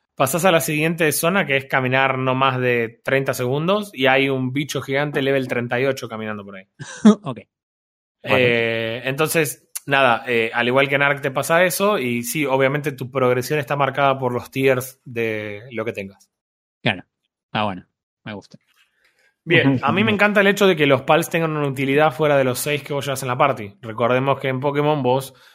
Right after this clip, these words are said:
Speaker 1: tenés a tus seis Pokémon que solo tienen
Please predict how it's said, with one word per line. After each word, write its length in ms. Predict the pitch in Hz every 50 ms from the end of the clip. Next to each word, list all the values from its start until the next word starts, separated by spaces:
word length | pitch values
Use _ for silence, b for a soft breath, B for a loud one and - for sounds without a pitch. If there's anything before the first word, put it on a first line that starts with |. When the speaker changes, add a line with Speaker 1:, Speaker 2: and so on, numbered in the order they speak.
| b b
Speaker 1:
tenés 240 | - 139 135 127 117
a 80 | 127 123
tus 140 | 127 120 -
seis 180 | - 165 151
Pokémon 560 | - 175 170 170 170 170 170 170 180 185 180
que 140 | 165 - -
solo 500 | - - 143 135 143 143 139 143 139 135
tienen 540 | 123 131 127 127 123 120 120 113 110 113